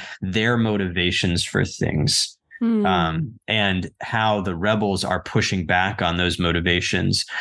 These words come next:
Speaker 1: uh, because the whole point of the Empire is to control everything so that the Empire can get,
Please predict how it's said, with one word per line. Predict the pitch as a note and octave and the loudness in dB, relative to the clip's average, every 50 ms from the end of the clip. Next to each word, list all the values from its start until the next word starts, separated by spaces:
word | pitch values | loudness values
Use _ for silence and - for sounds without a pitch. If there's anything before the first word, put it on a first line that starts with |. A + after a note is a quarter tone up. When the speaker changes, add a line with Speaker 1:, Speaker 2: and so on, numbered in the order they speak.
| - - - | -10 -6 -4
Speaker 1:
uh, | - F#2+ F#2+ | -2 0 2
because | G#2 A2 G#2 - A#2+ A2+ G2+ | 0 2 2 2 2 2 0
the | G2+ G#2+ | 0 -2
whole | G2+ - C3 C#3 D3+ D#3 D3 - - - _ | -2 0 0 0 2 0 0 -2 -6 -10 _
point | - - C3 B2 B2 A#2 | -4 -2 0 2 2 2
of | A2 F#2+ | 0 0
the | F#2 F#2 | 0 0
Empire | F#2+ G2 G#2+ G#2+ - F#2+ E2 E2+ E2+ E2+ F#2 F#2+ - _ _ _ _ _ _ _ | 2 0 0 -2 -2 0 0 0 0 0 -2 -4 -6 _ _ _ _ _ _ _
is | - G2+ G2+ F#2+ - | 0 0 0 0 0
to | - - G#2+ G2+ G2 F#2+ | 0 0 0 0 0 -2
control | F#2+ - - G2 F2+ - - - A2+ G#2+ A2 A2+ A#2+ A#2+ A#2+ - - | -2 -2 0 0 0 0 -2 -2 -2 0 0 0 0 0 -2 -2 -2
everything | G2 G2 F#2 F2+ F#2 F2+ F2 - G2+ F#2+ F2+ F2+ F2+ F2+ - | -2 -2 0 0 0 -2 0 0 0 0 0 0 0 -2 -4
so | - - - G2+ F#2+ F#2 | -4 -2 0 0 0 2
that | F2 F#2+ F2+ F2+ | 2 2 0 2
the | - F#2 F#2 | 0 0 0
Empire | F2+ F#2 F#2 F#2+ F#2 F2+ F2 | 0 0 0 0 0 0 0
can | - - F2 | -2 -2 -2
get, | E2+ E2+ D2+ - | -2 -2 -2 -4